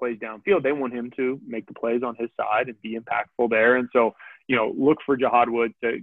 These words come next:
to, I think, have a really good year, though it may look different statistically than what it has in the past. Um, he's gonna be a key. And then, you know, the secondary is, has got a lot of things happening, so it's kinda hard to pin down, like, who that guy is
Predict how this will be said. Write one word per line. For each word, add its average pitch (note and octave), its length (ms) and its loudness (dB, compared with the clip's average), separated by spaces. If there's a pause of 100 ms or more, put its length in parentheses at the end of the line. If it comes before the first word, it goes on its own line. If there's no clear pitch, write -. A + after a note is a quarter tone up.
to, B2 100 0
I A2+ 100 -2
think, A#2+ 300 -8
have A#2 120 -4
a A#2 60 -4
really A#2 380 -2
good A#2+ 220 -4
year, B2+ 320 0
though A#2 300 2
it B2 120 -2
may A#2+ 140 0
look A#2 220 -6 (100)
different A#2 260 -10 (100)
statistically A2+ 680 -8
than A2 120 -8
what G#2+ 180 -6
it G#2+ 100 -8
has G#2+ 220 2
in G#2+ 80 -12
the G#2+ 80 -14 (100)
past. G#2+ 260 2 (460)
Um, A2+ 140 2
he's A#2+ 180 0
gonna A#2+ 140 2
be A2+ 140 4
a - 140 -6
key. A#2 200 2
And C3 100 4
then, C3+ 160 2 (300)
you C#3+ 120 4
know, C3 120 4
the C3+ 220 -4
secondary D#3+ 640 2
is, C3+ 260 -4
has C3+ 140 -6
got C#3 140 0
a C3 40 -2
lot C3 220 0
of B2+ 160 -4
things C3+ 260 -6
happening, C3+ 540 -8
so B2 60 -8
it's A#2+ 120 -12
kinda C#3 140 -6
hard B2+ 220 -4
to A2 80 -10
pin A#2+ 240 -12
down, A#2+ 320 -4
like, A2 220 -8
who C3 160 -6
that A#2 180 -2 (100)
guy A2+ 220 0
is B2 140 -4